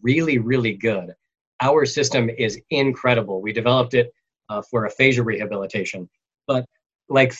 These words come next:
through an accident of circumstances and from C U not wanting to continue to operate the patent,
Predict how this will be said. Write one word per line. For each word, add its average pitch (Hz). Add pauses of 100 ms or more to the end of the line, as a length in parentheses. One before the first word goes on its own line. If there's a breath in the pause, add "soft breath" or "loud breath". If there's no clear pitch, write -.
(100)
through 156
an 151
accident 151
of 123
circumstances 147
and 120
from 117
C -
U 135
not 127
wanting 123
to 127
continue 127
to 127
operate 120
the 123
patent, 131